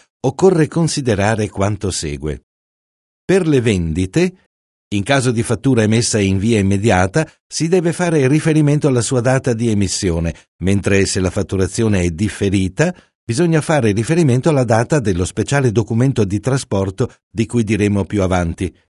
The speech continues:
Per esempio, per una merce consegnata il ventotto gennaio e fatturata il quattordici febbraio,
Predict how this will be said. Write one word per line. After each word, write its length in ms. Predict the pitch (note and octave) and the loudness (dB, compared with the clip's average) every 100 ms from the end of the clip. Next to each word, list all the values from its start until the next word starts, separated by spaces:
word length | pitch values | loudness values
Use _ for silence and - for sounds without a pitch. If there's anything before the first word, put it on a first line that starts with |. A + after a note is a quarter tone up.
| _ _ _ _ _ | _ _ _ _ _
Per 140 | F#2 | -4
esempio, 500 | F#2+ A2+ A2+ G#2 A2 | -2 0 0 0 -2
per 160 | G2+ G2 | -2 -2
una 160 | G2+ G#2 | -2 0
merce 320 | A2+ G#2+ A2 | -2 -2 -4
consegnata 640 | G#2 F#2+ G#2+ G#2+ G#2+ G#2+ | -4 -4 -2 0 0 -2
il 100 | F#2+ | -2
ventotto 540 | F2+ G2 B2+ B2+ - B2 | -2 -2 0 -2 0 -4
gennaio 680 | A#2 A#2 A#2+ G#2 F2 E2+ E2+ | -2 0 2 0 0 -2 -2
e 100 | D#2+ | -2
fatturata 560 | F#2+ - G2+ A2 A2 | -4 -2 0 2 2
il 80 | F2+ | -2
quattordici 720 | - F2+ - C3+ G2+ F2+ - | -2 -4 2 2 2 -6 -6
febbraio, 720 | F2 G2 F#2 G2 E2 F2 C#3 | -6 -4 0 0 2 0 -2